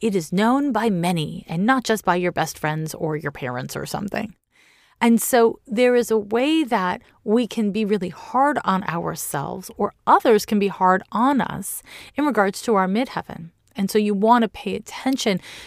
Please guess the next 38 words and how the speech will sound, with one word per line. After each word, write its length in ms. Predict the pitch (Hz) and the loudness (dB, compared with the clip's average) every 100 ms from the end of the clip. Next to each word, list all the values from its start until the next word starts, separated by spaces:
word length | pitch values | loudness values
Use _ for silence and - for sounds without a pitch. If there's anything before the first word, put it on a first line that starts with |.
| - | -12
to 160 | - 240 | -2 4
the 100 | 214 | 4
ways 540 | 180 208 220 277 302 | 4 2 2 2 -2
in 300 | - 254 240 | -2 0 0
which 260 | 175 180 - - | 0 -2 -8 -12
the 280 | 233 190 185 | -6 -2 -2
zodiac 640 | 160 156 196 247 262 233 | -2 0 2 2 2 -2
sign 240 | - 185 175 | -2 -4 -4
that's 200 | 165 - | -4 -2
on 220 | 226 294 | 2 2
your 100 | 311 | 0
tenth 240 | 269 240 190 | 0 0 2
house 160 | 170 | -2
cusp, 400 | - 156 214 - - | 0 -2 -2 -8 -4
A 140 | 185 | -4
K 100 | 185 233 | 0 0
A 220 | 175 170 196 - - - _ | 0 -2 -6 -12 -20 -20 _
the 420 | 190 220 214 190 - - | 4 6 8 4 -2 -2
energies 520 | 202 208 208 240 226 | 2 4 4 0 -2
of 180 | - 175 | -2 0
your 160 | 196 220 | 2 2
midheaven, 720 | 175 151 139 139 147 180 269 _ _ _ - | 0 -2 -6 -6 -6 -8 -10 _ _ _ 2
the 100 | 233 | 4
way 120 | 220 | 4
they 140 | 254 | 2
seek 380 | 240 - 233 - _ | -4 -6 -8 -10 _
to 100 | - | -8
self-protect. 1040 | 254 - 175 - - 226 - - - - - _ _ _ _ _ _ | -6 0 0 0 -10 -8 -2 -2 -2 -16 -20 _ _ _ _ _ _
All 420 | 208 226 269 311 | 0 4 4 4
of 140 | 240 226 | 2 0
the 100 | 233 | 2
zodiac 400 | 202 196 190 - | 2 2 -2 -2
signs 240 | 185 180 | -6 -4
have 120 | 180 | -4
their 180 | 175 - - | -4 -4 0
own 400 | 208 220 226 226 _ - | 2 2 2 -2 _ -10
personalized 680 | - 330 254 208 208 214 - | -6 -2 0 2 0 -2 -2
way 400 | 170 196 220 | -2 0 0